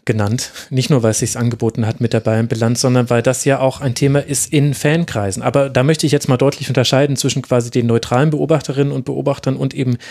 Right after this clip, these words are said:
den Fankreisen, wo ich aber schon länger lese, dass Adi Hütter sehr kritisch betrachtet wird, auch in der Art und Weise, wie er sich manchmal nach Spielen, die aus Fansicht sehr unzufriedenstellend gelaufen sind,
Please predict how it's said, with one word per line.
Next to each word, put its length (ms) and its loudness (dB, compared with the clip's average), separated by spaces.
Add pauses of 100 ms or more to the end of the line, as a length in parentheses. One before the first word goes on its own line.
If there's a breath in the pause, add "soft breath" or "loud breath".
(220 loud breath)
den 100 2
Fankreisen, 640 0
wo 80 2
ich 120 0
aber 120 2
schon 220 2
länger 520 2 (380 loud breath)
lese, 680 2
dass 240 -2
Adi 240 0
Hütter 260 0
sehr 240 2
kritisch 380 -2
betrachtet 420 0
wird, 160 0
auch 220 0
in 60 4
der 120 2
Art 160 0
und 140 0
Weise, 320 2
wie 80 2
er 80 4
sich 200 -4
manchmal 600 2 (320 loud breath)
nach 240 2
Spielen, 420 2
die 140 -2
aus 140 -4
Fansicht 380 0
sehr 140 0
unzufriedenstellend 800 -2
gelaufen 360 0
sind, 240 0